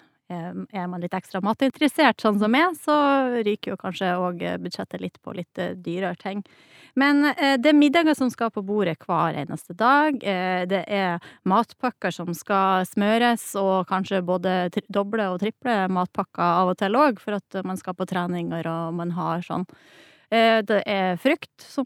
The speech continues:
skal, frukt og grønnsaker skal liksom være, eh, og, eh, tilgjengelig kanskje døgnet rundt. Kveldsmat og snacks, og, eh, så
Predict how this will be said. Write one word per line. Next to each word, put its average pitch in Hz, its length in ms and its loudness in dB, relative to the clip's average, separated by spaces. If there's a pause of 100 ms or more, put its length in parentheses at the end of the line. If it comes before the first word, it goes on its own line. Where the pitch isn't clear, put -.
skal, 247 420 0
frukt - 260 -4
og 254 80 -2
grønnsaker 240 540 -2
skal 226 300 -2
liksom 220 260 -6
være, 202 640 -2
eh, - 40 -4
og, 220 380 -2
eh, 202 200 0
tilgjengelig 220 600 2
kanskje 220 600 -2
døgnet 233 320 2
rundt. 262 320 2 (420)
Kveldsmat 262 680 2
og 214 180 -2
snacks, - 560 -4
og, 214 400 2
eh, 196 300 -4 (420)
så 269 220 -6